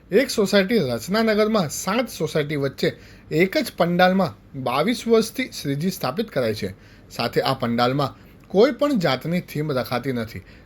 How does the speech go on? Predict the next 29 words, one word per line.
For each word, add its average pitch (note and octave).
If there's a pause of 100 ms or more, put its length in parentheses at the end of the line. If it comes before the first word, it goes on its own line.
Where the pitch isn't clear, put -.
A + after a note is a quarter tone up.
(100)
અને G3
આ F#3+
શ્રીજી D#3
પંડાલમાં C3
કોઈ C4
રાજકીય F#3
નેતાને D3+
પણ F#3+ (140)
આરતી C3
માટે G#3+
આમંત્રણ D#3
અપાતું C3
નથી. G#2 (400)
એટલું C3
જ B2+
નહીં, C#3+ (380)
આ G#3
જ A#3
સોસાયટીમાં F3+
સાત A3
સોસાયટી G3+
વચ્ચે G3
એક D#3+
જ F#3
પંડાલમાં D3+ (380)
તમામ G#3
લોકો A#3
દસ D#3
દિવસ E3